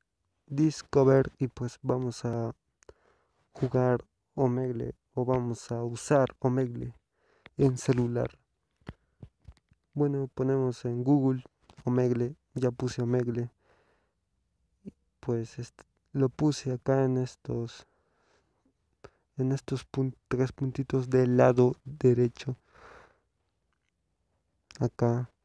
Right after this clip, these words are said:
puse sitio de escritorio. Y pues, Omegle, Omegle. Así pones.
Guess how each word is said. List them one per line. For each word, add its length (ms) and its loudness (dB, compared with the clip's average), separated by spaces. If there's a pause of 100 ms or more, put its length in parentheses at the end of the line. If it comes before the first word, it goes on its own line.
puse 460 -4
sitio 420 0
de 100 2
escritorio. 680 -4 (2750)
Y 160 2
pues, 480 -2 (1800)
Omegle, 600 0 (380)
Omegle. 840 -2 (1300)
Así 240 0
pones. 600 -2